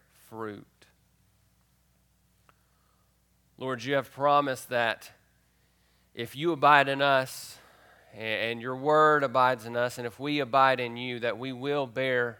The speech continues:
much fruit. And Lord, that's what we desire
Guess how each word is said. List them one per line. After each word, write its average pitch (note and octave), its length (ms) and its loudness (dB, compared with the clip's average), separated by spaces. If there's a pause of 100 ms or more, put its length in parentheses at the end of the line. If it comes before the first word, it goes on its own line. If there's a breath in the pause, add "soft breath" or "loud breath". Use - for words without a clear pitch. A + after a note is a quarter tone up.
much A#2+ 600 -4 (320)
fruit. B2 260 -10 (3250)
And G#2 100 -20
Lord, A#2+ 180 -6
that's C3 260 -4
what C#3+ 200 -6
we D3 120 -8
desire B2 800 0